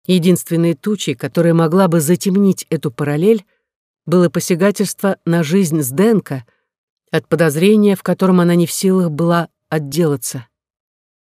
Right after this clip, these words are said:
Но не было ли это подозрение порождением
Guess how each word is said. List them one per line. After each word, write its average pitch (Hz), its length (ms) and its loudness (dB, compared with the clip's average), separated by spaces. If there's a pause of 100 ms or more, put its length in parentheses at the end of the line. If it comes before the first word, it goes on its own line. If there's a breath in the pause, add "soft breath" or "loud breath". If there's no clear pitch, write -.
(220)
Но 160 140 2
не 180 180 4
было 175 200 2
ли 170 120 2
это 170 220 0
подозрение 170 720 0
порождением 165 800 0